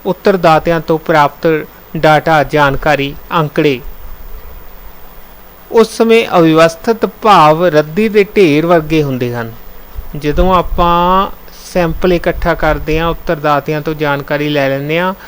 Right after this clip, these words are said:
ਉਦੋਂ ਉਹ ਉਗੜੀ ਦੁਗੜੀ ਹੁੰਦੀ ਹੈ, ਭਾਵ ਅਵਿਵਸਥਿਤ ਹੁੰਦੀ ਹੈ, ਰੱਦੀ ਦੇ ਢੇਰ ਵਰਗੀ ਹੁੰਦੀ ਹੈ। ਪ੍ਰਾਪਤ ਅਧਿਐਨ ਸਮੱਗਰੀ ਨੂੰ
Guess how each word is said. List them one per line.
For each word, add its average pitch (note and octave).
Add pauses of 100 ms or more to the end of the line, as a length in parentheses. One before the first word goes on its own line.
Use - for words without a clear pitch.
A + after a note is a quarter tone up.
(300)
ਉਦੋਂ F#3
ਉਹ G3
ਉਗੜੀ G3
ਦੁਗੜੀ F3+
ਹੁੰਦੀ E3
ਹੈ, F#3
ਭਾਵ F#3 (100)
ਅਵਿਵਸਥਿਤ E3
ਹੁੰਦੀ D3
ਹੈ, F#3 (400)
ਰੱਦੀ E3
ਦੇ G3+ (140)
ਢੇਰ D3+
ਵਰਗੀ D3+
ਹੁੰਦੀ B2
ਹੈ। - (760)
ਪ੍ਰਾਪਤ E3+
ਅਧਿਐਨ F3
ਸਮੱਗਰੀ D#3+
ਨੂੰ D3+